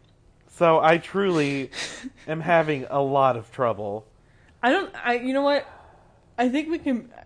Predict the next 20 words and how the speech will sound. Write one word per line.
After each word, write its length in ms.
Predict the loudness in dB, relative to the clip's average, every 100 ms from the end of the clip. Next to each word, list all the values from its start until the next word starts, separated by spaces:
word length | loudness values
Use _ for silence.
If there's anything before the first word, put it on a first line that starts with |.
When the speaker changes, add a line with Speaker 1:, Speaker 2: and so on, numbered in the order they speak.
| _ _ _ _ _ _ _ -6
Speaker 2:
abstain 520 | -6 -6 -8 -8 -8
from 220 | -10 -10
rating 360 | -8 -8 -10 -12
this 200 | -14 -14
one. 300 | -14 -16 -20 _
'Cause 160 | -8 0
I, 120 | 4 4 4
I 120 | 2 2
think 240 | 0 0
I 80 | 0
agree. 500 | 0 -4 -10 -10 -8 0
I 100 | 0
don't 200 | 0 -2
know 100 | -2
where 220 | -2 -4
to 80 | -6
rate 180 | -6
it 180 | -6 -8 -8
either. 280 | -6 -2
<laughs> 60 | -2